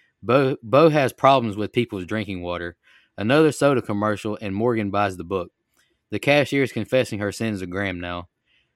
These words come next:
We now see Ray while the family eats pizza. He makes eye contact with Graham, and he gets in the car and he leaves. Bo asks who he is,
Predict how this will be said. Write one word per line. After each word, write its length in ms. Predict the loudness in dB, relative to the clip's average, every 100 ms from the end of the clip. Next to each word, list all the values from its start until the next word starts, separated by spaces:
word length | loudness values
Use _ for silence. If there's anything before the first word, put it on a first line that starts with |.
| -4
We 100 | 0
now 200 | 2 2
see 200 | 0 -2
Ray 300 | 0 0 0
while 240 | 0 -2
the 80 | -2
family 400 | -4 -4 -4 -6
eats 260 | -8 -8 -6
pizza. 400 | -8 -8 -14 -14 _ _ _ _ -6
He 120 | -2
makes 200 | -2 -2
eye 200 | 0 0
contact 420 | 0 -4 -4 -6
with 120 | -4
Graham, 420 | -4 -2 -2 -6 -8
and 120 | -6
he 40 |
gets 260 | -2 -4 -2
in 60 | -8
the 100 | -4
car 280 | -2 0
and 100 | -2
he 60 | -6
leaves. 460 | -6 -4 -6 -12 _ _ _ _ _ -4
Bo 300 | 2 4 4
asks 260 | 0 0
who 120 | -2
he 200 | 0 0
is, 280 | 0 -4 -10